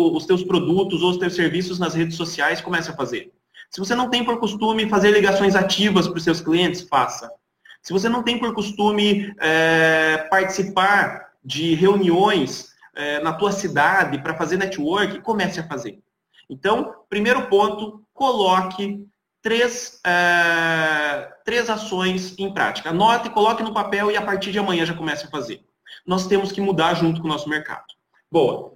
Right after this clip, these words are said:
Então, essa foi a primeira lição que eu tirei do Campeonato Mundial. A segunda, a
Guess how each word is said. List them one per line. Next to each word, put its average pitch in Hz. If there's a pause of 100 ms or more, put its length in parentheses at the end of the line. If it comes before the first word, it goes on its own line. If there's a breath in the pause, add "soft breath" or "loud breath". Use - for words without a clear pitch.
Então, 240
essa 254
foi 226
a 226
primeira 226
lição 202
que -
eu 202
tirei 175 (260)
do 175
Campeonato 165
Mundial. 160 (240 loud breath)
A 233
segunda, 190
a 143